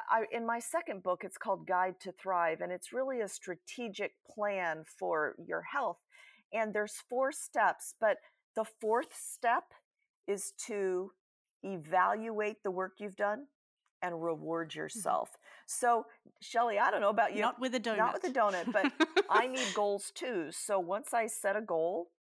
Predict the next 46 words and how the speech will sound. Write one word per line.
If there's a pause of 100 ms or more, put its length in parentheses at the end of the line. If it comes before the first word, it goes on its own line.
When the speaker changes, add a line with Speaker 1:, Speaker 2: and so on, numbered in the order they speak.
Speaker 1:
and
I,
you
know,
I
worked
out (220)
and
got
back
into
shape
over
six
weeks,
well,
I
get
a
reward.
And
for
me, (680)
uh, (260)
I
get
a (140)
pair
of
hot
shoes,
right?
I'm
a
stiletto
wearing
surgeon
and
I
get
a
pair
of
hot
shoes.
Speaker 2:
Yeah.